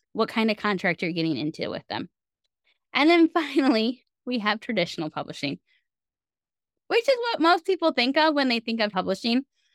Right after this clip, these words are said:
I want to mention here that sometimes people use the term independent publishing, and often that either means they're talking about, like, a smaller traditional publisher that's independent of the big five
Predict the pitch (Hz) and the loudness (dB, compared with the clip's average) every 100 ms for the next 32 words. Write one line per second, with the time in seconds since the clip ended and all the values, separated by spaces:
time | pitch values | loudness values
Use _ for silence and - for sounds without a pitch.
0 | _ - 247 269 262 240 240 202 214 214 | _ -2 0 2 2 0 -4 -6 -2 -2
1 | 196 - 277 285 359 320 294 262 254 240 | -2 -2 -4 -2 -4 -4 -6 -4 -2 -4
2 | 226 - 220 214 - 214 196 - 208 247 | -6 -2 0 0 -2 -2 -2 -2 -2 -2
3 | - 262 269 - 285 285 - _ - _ | -4 -4 -4 -2 0 0 -2 _ -20 _
4 | - 214 226 208 - - 220 240 320 330 | -2 0 2 0 -4 -2 -2 0 2 2
5 | 285 277 _ _ _ 220 220 226 - 240 | 2 -4 _ _ _ -2 0 0 -4 -2
6 | 262 247 226 220 - - 214 208 233 254 | 0 0 -2 -6 -10 -6 -6 -2 -4 0
7 | 247 214 208 175 - - - 202 196 214 | 0 0 0 -2 -4 -20 -8 0 2 2
8 | 233 254 262 262 - 269 262 285 262 262 | 2 0 0 -4 -8 -8 -6 -4 0 0
9 | 269 262 247 208 - - 233 220 214 196 | 0 0 0 0 -4 -4 0 0 0 -2
10 | 214 247 247 247 262 269 247 269 - | 0 -2 -4 -4 -4 -4 -2 -2 -2